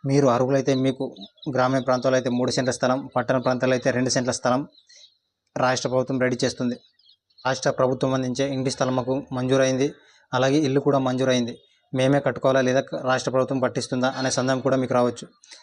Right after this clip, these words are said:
అది కూడా మనం క్లారిటీగా తెలుసుకుందాం. మీరు, మీరే సొంతంగా కట్టుకోవాలనుకుంటే రాష్ట్ర ప్రభుత్వం మరియు కేంద్ర ప్రభుత్వం కలిసి మీకు రెండు లక్షల యాభై వేల రూపాయలు ఐదు దఫాలుగా మీ అకౌంట్లో జమ చేస్తుంది. ఒకవేళ గవర్నమెంటే కట్టియాలనుకుంటే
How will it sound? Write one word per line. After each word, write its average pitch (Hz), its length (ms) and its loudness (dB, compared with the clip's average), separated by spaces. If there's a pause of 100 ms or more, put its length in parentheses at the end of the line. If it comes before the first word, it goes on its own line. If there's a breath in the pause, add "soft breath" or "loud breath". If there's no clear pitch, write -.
(160 loud breath)
అది 127 140 2
కూడా 135 160 4
మనం 131 160 2
క్లారిటీగా 127 340 0
తెలుసుకుందాం. 120 420 -4 (560 soft breath)
మీరు, 135 360 0 (160)
మీరే 139 300 4
సొంతంగా 135 440 0
కట్టుకోవాలనుకుంటే 135 720 0 (340)
రాష్ట్ర 131 340 0
ప్రభుత్వం 131 500 -2
మరియు 131 180 0
కేంద్ర 131 240 0
ప్రభుత్వం 127 300 -2
కలిసి 131 360 -2 (480 soft breath)
మీకు 135 320 0
రెండు 131 220 2
లక్షల 131 280 2
యాభై 127 200 2
వేల 131 80 2
రూపాయలు 127 440 2 (200)
ఐదు 135 280 4
దఫాలుగా 135 360 2
మీ 131 120 0
అకౌంట్లో 127 320 0
జమ 127 260 -2
చేస్తుంది. 127 300 -4 (720 soft breath)
ఒకవేళ 127 500 2 (220)
గవర్నమెంటే 131 420 2
కట్టియాలనుకుంటే 131 880 2